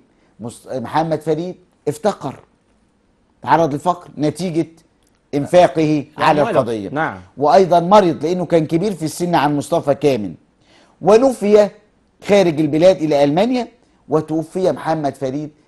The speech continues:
Speaker 1: سنة ألف تسعمية وتسعتاشر، ولكن كان له أيضًا إنجازات، منها إن هو دعا لع-، لعودة مجلس النواب أيضًا، دعا لعقد م-، مدارس، آه، ليلية، وأيضًا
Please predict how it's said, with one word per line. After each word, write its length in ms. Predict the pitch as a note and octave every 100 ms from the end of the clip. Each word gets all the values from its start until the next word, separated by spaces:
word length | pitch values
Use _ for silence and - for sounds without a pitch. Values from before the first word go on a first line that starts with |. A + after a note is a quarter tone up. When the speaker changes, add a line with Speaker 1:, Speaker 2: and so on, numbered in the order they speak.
| _
Speaker 1:
سنة 400 | - D#3+ D#3 D#3 - _ _ D#3+
ألف 220 | D#3+ C#3+
تسعمية 440 | - C3+ C#3+ D#3+
وتسعتاشر، 500 | C#3 D3 C#3 E3 D#3 -
ولكن 440 | G#3 A#3+ G#3+ F#3 _ _ _ -
كان 160 | E3+
له 260 | A3+ A#3 G3+
أيضًا 400 | A#3+ G#3+ G#3+ D#3+ _ -
إنجازات، 580 | F3 F3 G3 A#3+ A3+ C3+ _ _ _ _ -
منها 440 | D#3+ G#3 F3 E3+ - _ _ _ D3+
إن 160 | D#3+
هو 240 | F3 G#3 F#3
دعا 320 | A3 G3 E3+
لع-، 260 | D3 D#3+
لعودة 360 | F#3+ D#3 F3 D3
مجلس 320 | D#3 D3 C#3 C3
النواب 340 | C#3 D#3+ F3+
أيضًا، 300 | E3+ A3 A3 - _ _ _ _
دعا 380 | C#3+ G#3 F3+ D#3+ -
لعقد 420 | C3+ B2+ E3+ D3 D3 D3+
م-، 380 | D3+ D3 C#3+
مدارس، 680 | C#3+ C#3+ E3+ C#3+ C3+ - -
آه، 160 | B2+ C3
ليلية، 640 | C#3+ D3 F3+ A3 B3 A3+ - _ _
وأيضًا 680 | C3 B2+ E3+ D#3 D3+ D3+